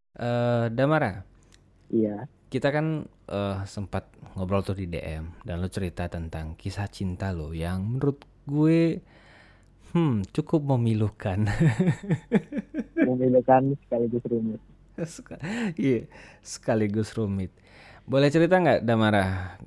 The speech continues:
Speaker 1: gimana kisah lo?
Speaker 2: Eh, ya, jadi sebelumnya kebetulan beberapa hari lalu yang terdalam buka sesi curhat.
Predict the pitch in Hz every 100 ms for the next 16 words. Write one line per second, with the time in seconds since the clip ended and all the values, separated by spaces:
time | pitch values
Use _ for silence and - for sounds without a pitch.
0 | - 107 110 95 95 90 85 - 98 92
1 | 82 78 82 - - _ _ _ _ _
2 | - - 113 104 - - 117 123 127 135
3 | 123 123 135 131 117 113 120 127 143 147
4 | 160 _ _ _ _ _ _ _ _ _
5 | _ _ - 117 107 120 127 139 160 170
6 | - 120 110 110 113 117 113 107 107 113
7 | 135 143 147 170 _ _ _ _ _ _
8 | _ _ - 113 107 110 110 113 110 117
9 | 139 143 151 - _ _ _ _ _ _
10 | _ 113 - 117 113 110 _ _ _ _
11 | _ 127 127 - 147 143 139 139 139 143
12 | _ _ _ _ _ _ 123 117